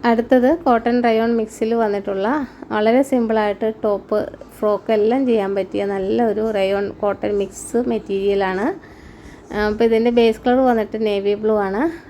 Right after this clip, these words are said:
നെക്സ്റ്റ് വന്ന് വരുന്നത് പ്രിന്റഡ് കാന്ത.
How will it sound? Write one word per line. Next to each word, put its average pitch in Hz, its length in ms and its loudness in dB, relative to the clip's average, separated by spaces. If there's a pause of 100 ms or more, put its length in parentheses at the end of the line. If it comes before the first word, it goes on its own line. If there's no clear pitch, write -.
(100)
നെക്സ്റ്റ് 220 360 -2
വന്ന് 247 240 2
വരുന്നത് 202 680 0 (760)
പ്രിന്റഡ് 240 400 2 (100)
കാന്ത. 190 280 -2